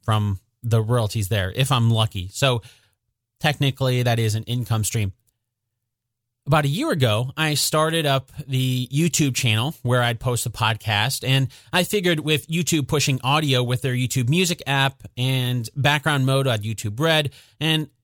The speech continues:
that some people might like listening to it there. And the ability to add monetization could help pay off a few of the bills. That actually worked pretty well, and of course it varies quite a bit depending, uh, from month to month on views,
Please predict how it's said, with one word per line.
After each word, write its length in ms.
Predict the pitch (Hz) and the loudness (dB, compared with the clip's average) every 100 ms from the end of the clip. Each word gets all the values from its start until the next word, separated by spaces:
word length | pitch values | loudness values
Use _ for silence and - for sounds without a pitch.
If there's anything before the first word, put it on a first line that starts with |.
| _ _ _ - | _ _ _ -10
that 120 | 147 | -2
some 220 | - 220 | 0 0
people 420 | 226 180 156 147 147 | 0 0 2 0 0
might 340 | 147 147 - | 0 -2 -2
like 260 | 135 127 - | -2 -2 0
listening 380 | 131 123 127 117 | 0 2 0 0
to 140 | 117 | 0
it 120 | 110 | 0
there. 220 | 170 135 - _ _ _ _ - | -2 -2 -6 _ _ _ _ -2
And 120 | 180 | 2
the 80 | 180 | 4
ability 360 | 208 269 226 | 4 2 -2
to 140 | 180 - | -8 -4
add 220 | 147 151 | -2 0
monetization 960 | 147 143 135 127 151 165 - 139 123 120 - | 0 -2 -2 0 2 2 2 0 0 -2 -2
could 160 | 143 | 0
help 220 | 127 123 | 2 0
pay 140 | - 127 | 0 0
off 280 | 107 107 - | 2 0 -4
a 60 | |
few 220 | 101 110 | -8 -6
of 40 | 101 | -4
the 60 | |
bills. 340 | 139 277 110 - _ _ _ _ _ _ _ _ | -2 -2 -2 -6 _ _ _ _ _ _ _ _
That 220 | 156 247 - | -2 -2 -2
actually 380 | 226 - 208 175 | -4 0 0 2
worked 320 | 160 143 - | 0 -2 -6
pretty 280 | - 160 127 | -2 0 2
well, 320 | 165 185 131 | 2 2 2
and 120 | 190 | -2
of 80 | - | -4
course 400 | 170 139 135 - | -2 0 -2 -4
it 180 | 131 - | -4 -6
varies 640 | 139 131 160 147 127 107 - _ | -2 2 2 2 0 -4 -10 _
quite 340 | - - 175 151 | -6 0 2 0
a 60 | |
bit 380 | 120 156 123 - | 0 0 0 -2
depending, 640 | 127 113 127 120 117 117 - | -6 -4 -4 -2 -2 -4 -4
uh, 160 | 107 | -6
from 160 | 101 147 | -2 0
month 200 | 143 120 | 0 0
to 40 | |
month 240 | 120 120 107 | 0 0 -2
on 160 | 104 | -4
views, 340 | 113 196 143 | -2 0 0